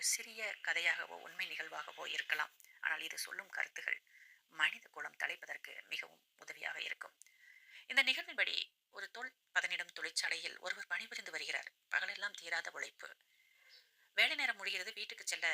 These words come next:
கிளம்புகிறார். எதிர்பாராத விதமாக அவர் இருந்த அறையின் தானியங்கி கதவு பூட்டிக் கொள்கிறது. அந்த அறையோ மிகவும் குளிர்ச்சியான அறை, குளிர்பதன அறை. அவர் தட்டி பார்க்கிறார், கதவை திறக்க முடியவில்லை. முயன்று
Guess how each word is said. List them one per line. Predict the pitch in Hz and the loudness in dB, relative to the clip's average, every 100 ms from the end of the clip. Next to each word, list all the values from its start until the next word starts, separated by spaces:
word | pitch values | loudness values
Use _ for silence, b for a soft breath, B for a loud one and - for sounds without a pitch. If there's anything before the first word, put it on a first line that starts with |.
| - - | 0 0
கிளம்புகிறார். | 170 165 160 165 160 - _ | 0 0 0 2 0 -6 _
எதிர்பாராத | - - - 208 185 170 | -14 -12 -8 -6 -6 -8
விதமாக | 160 165 151 170 160 - | -8 -6 -6 -6 -4 -2
அவர் | 175 185 196 | -2 -2 -8
இருந்த | 233 226 196 160 | -6 -4 2 2
அறையின் | 165 160 - - B B B - | 2 -4 -10 -20 B B B 0
தானியங்கி | 202 247 233 165 - | 4 4 4 -4 -4
கதவு | - 156 - | -6 -6 -12
பூட்டிக் | - - - | -10 -10 -10
கொள்கிறது. | - 143 - - _ - | -14 -14 -16 -20 _ -2
அந்த | 190 226 220 | -2 0 0
அறையோ | 156 156 165 - 190 | 0 -2 -10 -12 -8
மிகவும் | 196 233 226 _ | -8 -8 -14 _
குளிர்ச்சியான | 180 185 _ - 185 175 180 147 | -16 -16 _ 2 4 4 2 0
அறை, | - - - | -2 -10 -12
குளிர்பதன | 175 - 165 160 143 | -10 -6 -6 -2 2
அறை. | - - - - B B B B B B B B | 2 2 -10 -20 B B B B B B B B
அவர் | 254 262 | 8 10
தட்டி | 254 - | 8 4
பார்க்கிறார், | - 233 - 185 180 | 2 2 6 4 6
கதவை | 180 185 190 | 2 0 0
திறக்க | 180 185 185 | -2 -4 -4
முடியவில்லை. | 180 170 160 180 | -4 -4 -2 -4
முயன்று | 165 175 | -4 -6